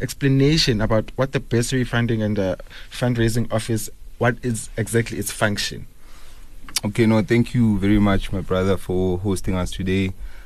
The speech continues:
Speaker 2: And as you had said, with me, I have Ziyanda Nzimande, and I also have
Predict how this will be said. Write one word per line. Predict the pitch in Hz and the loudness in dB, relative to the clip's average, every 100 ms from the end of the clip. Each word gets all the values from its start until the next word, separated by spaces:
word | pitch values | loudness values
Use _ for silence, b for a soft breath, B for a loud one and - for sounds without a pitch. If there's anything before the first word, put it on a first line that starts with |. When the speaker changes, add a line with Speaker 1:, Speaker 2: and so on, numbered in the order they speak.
| b - | b -2
Speaker 2:
And | 92 95 95 | 0 2 0
as | 87 92 | 0 0
you | 95 | -2
had | 82 | -2
said, | - 110 107 104 101 | 2 4 4 0 -4
with | 95 92 104 | -4 -2 2
me, | 101 | 4
I | 95 | 4
have | 92 87 | 0 -2
Ziyanda | 90 95 95 92 | -2 0 2 0
Nzimande, | 85 90 104 101 104 98 B B B B | 0 2 4 4 4 2 B B B B
and | 92 98 | 2 4
I | |
also | 104 101 101 | 4 2 2
have | 92 90 | 2 0